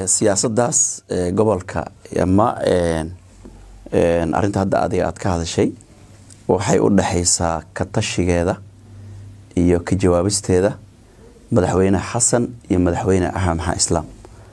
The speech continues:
Eh, su-aashaas waxaa mudan in la weydiiyo madaxweyne Axmed. Asagaana inuu ka jawaabo ay tahay. Annaga, eh, ka gobol ahaan waxaan nahay local authority. Maamul waxaan nahay, eh, gobol.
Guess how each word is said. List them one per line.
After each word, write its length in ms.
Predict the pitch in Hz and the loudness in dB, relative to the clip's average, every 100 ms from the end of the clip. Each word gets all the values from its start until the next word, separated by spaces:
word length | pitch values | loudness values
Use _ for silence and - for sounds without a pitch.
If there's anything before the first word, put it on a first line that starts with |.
| - - - - - | -20 -20 -20 -4 0
Eh, 340 | 87 87 85 87 - | 2 2 0 -4 -4
su-aashaas 800 | - 110 113 110 101 - - - - - - - 98 | 0 2 2 0 0 0 -4 -10 -20 -20 -20 -8 -4
waxaa 280 | 90 104 | 0 0
mudan 280 | 107 95 92 | 2 2 2
in 140 | 98 98 | 2 2
la 60 | |
weydiiyo 520 | 92 87 117 104 120 - - - | 2 0 0 0 0 -4 -20 -4
madaxweyne 360 | 95 - 98 92 | -2 0 0 0
Axmed. 340 | - 82 80 - - - - - - - | -2 -4 -6 -10 -20 -20 -20 -20 -20 -6
Asagaana 440 | 104 - 120 98 101 | -2 2 2 2 2
inuu 160 | 104 | 0
ka 120 | 98 98 | 0 0
jawaabo 400 | 98 87 80 80 | 2 2 0 -2
ay 160 | 87 80 | -2 -2
tahay. 300 | - 82 - - | -4 -6 -8 -4
Annaga, 440 | 92 101 127 131 - - - - - - | 0 2 2 2 -2 -20 -20 -20 -20 -4
eh, 440 | 95 92 90 87 85 85 | 2 4 4 2 0 -4
ka 120 | - 101 | -2 2
gobol 240 | 95 95 | 4 2
ahaan 280 | 92 107 113 | 0 0 0
waxaan 280 | 90 107 110 | -4 -2 0
nahay 120 | 98 | 2
local 280 | 101 104 95 | 2 0 -4
authority. 420 | 87 101 92 - - - - - - - - 92 | -2 -2 -2 -4 -16 -20 -20 -20 -20 -20 -4 0
Maamul 320 | 104 107 98 | 2 2 2
waxaan 300 | 87 95 92 | 0 0 -2
nahay, 280 | 87 82 80 80 - | -2 -4 -4 -6 -4
eh, 160 | 82 | -4
gobol. 400 | 82 92 95 143 | -2 2 2 2